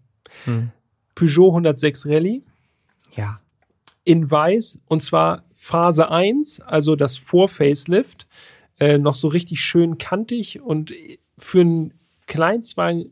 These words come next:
Speaker 2: richtig aggressiv, die weißen Felgen. Ich hätte ihn gerne auch dann in weiß, weil dann kommen diese, diese Peugeot Talbot Sport, äh,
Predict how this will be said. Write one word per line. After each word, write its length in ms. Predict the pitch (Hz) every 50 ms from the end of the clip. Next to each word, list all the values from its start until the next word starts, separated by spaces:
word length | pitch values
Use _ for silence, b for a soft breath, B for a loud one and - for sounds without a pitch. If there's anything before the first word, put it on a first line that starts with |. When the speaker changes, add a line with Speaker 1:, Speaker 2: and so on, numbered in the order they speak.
| _ _
Speaker 2:
richtig 460 | 151 143 190 208 - - 196 - - 160
aggressiv, 560 | 160 156 156 151 151 - - 208 226 - -
die 160 | - 160 143
weißen 360 | 151 151 165 170 170 - 139
Felgen. 500 | - - 175 190 202 208 214 214 220 214 b b b b b b b b b b _ _ _ _ _ _
Ich 180 | - 190 175 -
hätte 140 | 202 180 190
ihn 80 | 180
gerne 220 | 170 165 165 - -
auch 100 | 156 -
dann 200 | - 160 151 -
in 240 | - 147 139 127
weiß, 420 | 127 139 139 160 196 247 - - -
weil 140 | 156 147 143
dann 240 | 147 156 170 185
kommen 340 | 175 - - 175 175 175 170
diese, 580 | 151 165 156 151 151 151 151 147 143 139 156 - _ _ _ _ _ _ _ _ 135
diese 260 | 156 156 135 139 139
Peugeot 680 | 131 - _ - - 170 156 139 160 156 160 175 170 - -
Talbot 500 | - 160 156 151 147 143 147 151 156 -
Sport, 680 | - - - - 160 156 175 170 175 180 180 190 233 _ _ _
äh, 540 | - 156 151 151 147 147 151 151 151 147 147